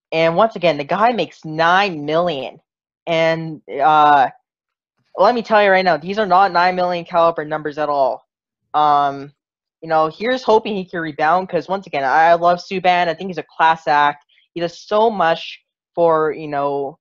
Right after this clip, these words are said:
whatever city he plays in, whether it's Montreal donating ten million to a children's hospital, hospital or, uh, or Nashville. Um, you know, I hope he regains his form, 'cause once again, I'm a huge fan of his, but, uh,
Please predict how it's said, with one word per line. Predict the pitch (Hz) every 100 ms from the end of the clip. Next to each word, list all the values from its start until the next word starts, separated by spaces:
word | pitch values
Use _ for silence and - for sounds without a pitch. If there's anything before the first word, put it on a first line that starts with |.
| _
whatever | 160 175 190
city | 185 175
he | 165
plays | 160 - 156 156
in, | 165
whether | 156 170 180
it's | 165
Montreal | 170 170 - 160 151 156
donating | 156 160 160 151
ten | - 160 160
million | 160 160
to | 160 147
a |
children's | - 156 151 156
hospital, | 151 156 - 156 151 - _ _
hospital | 156 160 - 170 160 160 _ _ _ _
or, | 160 151 -
uh, | 147 143 135 - -
or | 165
Nashville. | 151 151 165 175 - 180 170 165 165 165 _ _ _ 151
Um, | 156 156 156 151 143 _ _ _ _ _
you | 156
know, | 160 160
I | 151 156
hope | 151 190 -
he | 233 226
regains | 214 202 214 208
his | 196
form, | - 208 214
'cause | 208 170
once | 175 -
again, | - 147
I'm | 143
a |
huge | 139 180 180
fan | - 165
of | 170
his, | 185 185 180 -
but, | 156 151
uh, | 151 143 139